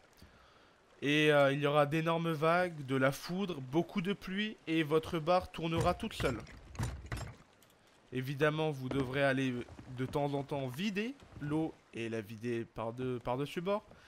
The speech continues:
Mais attention, car, euh, la barre va vous emmener dans des endroits bizarres. On a fini avec le Reaper Hideout.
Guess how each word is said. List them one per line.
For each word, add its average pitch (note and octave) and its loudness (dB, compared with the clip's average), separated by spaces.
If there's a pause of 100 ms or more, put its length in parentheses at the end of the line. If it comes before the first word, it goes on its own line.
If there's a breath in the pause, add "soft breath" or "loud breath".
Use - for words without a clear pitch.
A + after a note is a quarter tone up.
(220 loud breath)
Mais F3+ 2
attention, F3+ -2
car, C#3 2
euh, B2 0 (580)
la B2+ 2
barre D3+ 6
va B2 2
vous B2+ -8
emmener C3+ -2
dans C3+ -2
des C3 -2
endroits C3 2 (260)
bizarres. B2 0 (100)
On B2 -8
a A#2 -4
fini C3+ -6
avec A#2 -6
le A#2+ -6 (100)
Reaper C3 -6 (100)
Hideout. D#3 -2